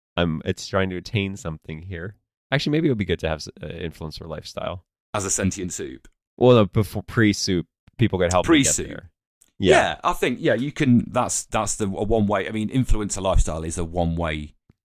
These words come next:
Speaker 2: path to becoming sentient soup.
Speaker 1: <laughs> Yeah.
Speaker 2: I mean, we,
Speaker 1: Yeah,
Speaker 2: that's
Speaker 1: it's
Speaker 2: all, we, we all know that.
Speaker 1: Yeah, I'll have one ticket, please.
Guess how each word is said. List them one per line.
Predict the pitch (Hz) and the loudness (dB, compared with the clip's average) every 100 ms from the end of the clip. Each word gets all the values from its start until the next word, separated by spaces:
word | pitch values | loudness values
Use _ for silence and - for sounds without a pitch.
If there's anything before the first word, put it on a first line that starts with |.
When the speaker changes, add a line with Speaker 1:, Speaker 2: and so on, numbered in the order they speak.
| _ | _
Speaker 2:
path | - 85 76 - - - - | 4 4 -2 -4 -4 -6 -6
to | 78 71 | -8 -6
becoming | - 73 71 | -8 -6 -8
sentient | - 71 73 73 | -6 -6 -8 -8
soup. | - 85 71 - | -8 -8 -10 -16
Speaker 1:
<laughs> | - _ _ _ - - | -20 _ _ _ -10 -6
Yeah. | - - _ - | -6 -6 _ -2
Speaker 2:
I | 85 | 2
mean, | 82 85 | 2 2
we, | 87 | 2
Speaker 1:
Yeah, | 85 98 | 4 4
Speaker 2:
that's | 95 | 4
Speaker 1:
it's | - | 0
Speaker 2:
all, | 98 92 87 | 0 -2 -6
we, | 95 | -6
we | 90 98 | -2 0
all | 101 | 0
know | 82 82 | -2 -4
that. | 76 85 92 _ _ _ _ _ | -10 -16 -18 _ _ _ _ _
Speaker 1:
Yeah, | 107 104 98 | 4 6 4
I'll | 101 101 | 0 -2
have | |
one | 110 113 110 | 0 0 2
ticket, | 123 - 92 | 0 -2 -12
please. | - 92 101 120 - | -6 -4 -4 -6 -12